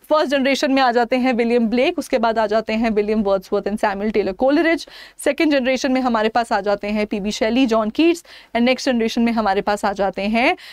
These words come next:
लॉर्ड अल्फ्रेड टेनिसन and, अ, अ, लॉर्ड अल्फ्रेड टेनिसन and लॉर्ड बायरन, ये दोनों भी हमारे इंपॉर्टेंट पोएट्स हैं इस ईरा के। इस पीरियड में लिरिकल पोएम्स को ज़्यादा मान्यता मिली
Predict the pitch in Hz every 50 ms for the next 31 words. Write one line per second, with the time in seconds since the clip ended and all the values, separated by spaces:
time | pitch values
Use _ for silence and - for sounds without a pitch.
0 | - - - 220 233 233 247 247 233 226 220 214 220 - - 269 262 233 - 240
1 | 208 208 214 - - - 294 302 349 392 - - 220 220 220 226 226 220 - 196
2 | 196 190 185 185 185 190 160 151 - 180 185 180 175 175 165 160 202 - - -
3 | - - - - - - _ _ _ _ _ _ - 208 233 247 240 240 220 -
4 | - 269 233 269 233 226 226 - 330 349 - - 226 247 277 240 226 226 214 175
5 | 165 170 - 165 196 185 - - - - - - - - _ - 226 240 220 220
6 | 214 214 220 214 277 320 349 294 247 214 208 202 226 262 254 226 208 220 196 196
7 | - 226 240 - - 190 185 185 - - 240 - - 254 233 - - 208 190 165
8 | 175 - - 185 185 185 - _ _ _ _ _ _ _ _ _ _ _ _ _
9 | _ _ _ _ _ _ _ _ _ _ - 349 359 - - 349 330 349 403 359
10 | 320 311 311 349 415 359 269 269 277 277 - 330 349 - 339 311 302 311 311 320
11 | 302 - - - 277 277 311 381 415 - _ _ _ _ - - - - _ _
12 | _ _ _ - 277 269 262 254 - 330 311 294 262 262 262 285 269 339 339 320
13 | 285 269 285 320 403